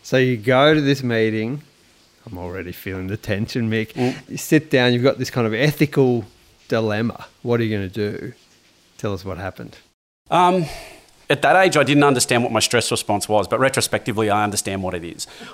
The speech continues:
Speaker 2: I get this cold feeling in my chest. My hands go sweaty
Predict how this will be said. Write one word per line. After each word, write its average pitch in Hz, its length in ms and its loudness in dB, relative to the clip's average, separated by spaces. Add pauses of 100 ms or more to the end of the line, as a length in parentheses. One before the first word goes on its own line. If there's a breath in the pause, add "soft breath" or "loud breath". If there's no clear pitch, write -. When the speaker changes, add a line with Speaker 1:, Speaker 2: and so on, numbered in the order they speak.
Speaker 2:
I 135 100 2
get 139 160 2
this 131 140 0
cold 156 300 2
feeling 131 180 2
in 117 60 -2
my 104 100 -4
chest. - 440 -6 (380)
My 110 40 2
hands 139 260 2 (100)
go 110 60 4
sweaty 104 520 -4